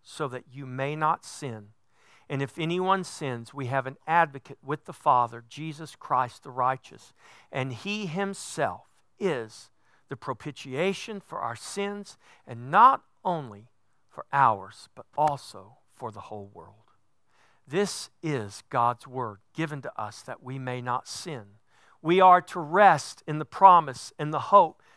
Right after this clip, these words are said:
that is provided to everyone in the whole world who will trust in it, who will obey it, and who will live by it.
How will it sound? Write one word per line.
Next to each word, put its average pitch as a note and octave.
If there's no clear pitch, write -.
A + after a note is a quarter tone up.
that F3
is F3
provided F3+
to -
everyone G#3+
in D#3+
the E3
whole A3+
world G#3
who A#3
will G3
trust -
in F3+
it, D3
who A3+
will G#3
obey A3+
it, -
and D3+
who E3
will D3+
live B2+
by A#2
it. -